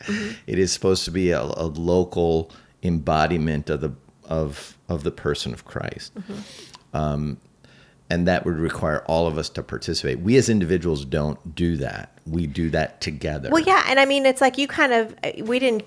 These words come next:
Speaker 1: couldn't go into all of this 'cause it's a whole nother sermon, but on Sunday when you talked about the, the gender of God not being male or female.
Speaker 2: Well, now you're opening another
Speaker 1: No,
Speaker 2: one.
Speaker 1: but I'm just, like, using that as an
Speaker 2: <laughs> Yeah.
Speaker 1: example that,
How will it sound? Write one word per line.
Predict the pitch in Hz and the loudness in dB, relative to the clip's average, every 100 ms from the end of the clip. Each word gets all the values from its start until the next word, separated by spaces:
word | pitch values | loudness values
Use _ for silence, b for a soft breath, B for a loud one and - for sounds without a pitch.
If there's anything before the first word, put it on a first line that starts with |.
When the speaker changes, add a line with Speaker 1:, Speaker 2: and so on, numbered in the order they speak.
| - | -8
Speaker 1:
couldn't | - 247 220 - | 2 2 2 -4
go | - 190 | 2 4
into | 196 240 214 | 4 0 -2
all | - 170 | 0 2
of | 170 | 2
this | 170 | -2
'cause | - 185 | -4 -6
it's | 185 | -2
a | 185 | -4
whole | 180 190 | 0 -2
nother | 185 165 160 | 0 -4 -6
sermon, | - 370 175 170 | -2 0 0 -2
but | 170 165 | -2 -2
on | 175 | -2
Sunday | 175 226 226 185 | -2 -2 2 2
when | 175 180 | 2 0
you | 185 190 | 0 0
talked | 202 185 - | -2 -4 -2
about | 170 165 - | -2 -2 0
the, | 180 170 165 - | 0 0 -4 -4
the | 180 | -4
gender | 170 175 196 175 | 0 0 2 2
of | 165 170 | 0 -2
God | 175 196 - - - | -2 -2 -6 -12 -6
not | 185 165 - | 0 0 0
being | 175 165 165 | -2 -2 -2
male | 165 165 160 | -2 -2 -4
or | - 165 | -4 -4
female. | - 185 190 - - | -4 -4 -2 -4 0
Speaker 2:
Well, | 104 | 2
now | 107 | 2
you're | 139 127 117 | 2 4 4
opening | 107 101 98 | 4 2 0
another | 92 98 101 | 2 2 4
Speaker 1:
No, | - 294 | 4 4
Speaker 2:
one. | 226 | 4
Speaker 1:
but | 240 - | 2 4
I'm | 254 269 | 4 4
just, | 311 - | 2 6
like, | 269 247 | 6 6
using | 247 262 254 240 | 2 4 4 4
that | 220 220 | 6 6
as | 220 214 | 4 4
an | |
Speaker 2:
<laughs> | |
Yeah. | 208 | 2
Speaker 1:
example | 190 190 247 269 254 190 185 | 2 2 2 2 2 2 2
that, | 185 175 | 2 0